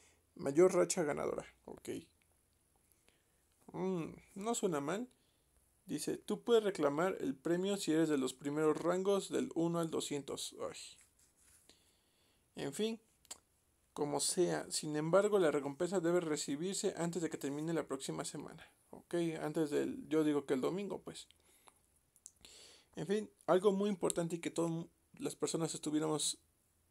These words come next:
dice y dice, por favor, anéxenlo, ya se agregó el autorrepetir para el portal de los muertos. Ya saben que cuando nosotros acabamos uno de estos, le teníamos que salir,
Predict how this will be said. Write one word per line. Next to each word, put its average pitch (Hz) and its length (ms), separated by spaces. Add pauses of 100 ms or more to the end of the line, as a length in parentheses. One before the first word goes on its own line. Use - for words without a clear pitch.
dice 165 500
y 135 120
dice, 147 260
por - 140
favor, 139 320
anéxenlo, 165 600 (520)
ya 170 180
se 190 120
agregó 160 420
el 143 240
autorrepetir 143 1000 (440)
para 208 360
el 170 220
portal 151 340
de 151 80
los 143 160
muertos. 139 500 (460)
Ya 170 140
saben 165 300
que 151 100
cuando 139 260
nosotros 160 380
acabamos 170 680
uno 185 200
de 208 120
estos, 214 220
le 156 100
teníamos 143 520
que 143 120
salir, 214 480